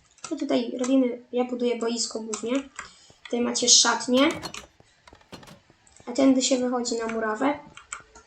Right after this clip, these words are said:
To są dwie drużyny, idą same. Mm, taki więzienie małe. Sklep, taki kloc, którego za niedługo rozwalimy.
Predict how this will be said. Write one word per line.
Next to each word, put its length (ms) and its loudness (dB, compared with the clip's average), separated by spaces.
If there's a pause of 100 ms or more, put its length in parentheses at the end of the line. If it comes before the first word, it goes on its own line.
(580)
To 60 -2
są 180 0
dwie 160 0
drużyny, 360 4
idą 220 0 (240)
same. 460 2 (1800)
Mm, 340 2 (560)
taki 520 0
więzienie 500 6
małe. 440 6 (1300)
Sklep, 580 2
taki 300 -6
kloc, 420 0
którego 340 2
za 120 0
niedługo 360 2
rozwalimy. 720 2